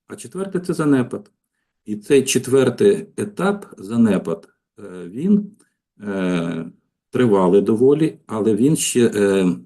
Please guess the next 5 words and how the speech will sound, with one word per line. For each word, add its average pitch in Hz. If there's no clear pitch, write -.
за 101
собою 117
несе, 107
е, 87
кризи, 101